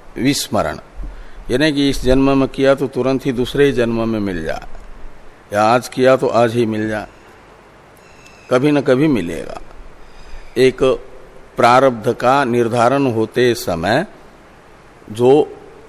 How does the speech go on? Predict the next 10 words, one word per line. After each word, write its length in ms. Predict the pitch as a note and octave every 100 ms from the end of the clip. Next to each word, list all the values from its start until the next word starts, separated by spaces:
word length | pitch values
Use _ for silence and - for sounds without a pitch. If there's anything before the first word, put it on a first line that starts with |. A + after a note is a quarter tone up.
| - - - - - -
जिन 240 | A2 D3 C#3
कर्मों 400 | C3+ C3 C3 B2
का 140 | B2+
विस्मरण 560 | A#2+ B2 - C3 C#3+ C#3
होगा 440 | C3 C3+ D3+ A3+ -
माना 300 | B2 C3+ C3
जाएगा 300 | B2+ B2+ B2+
वो 160 | B2+
विस्मरण 640 | - A#2+ - B2+ A#2+ B2
रूप 140 | A#2+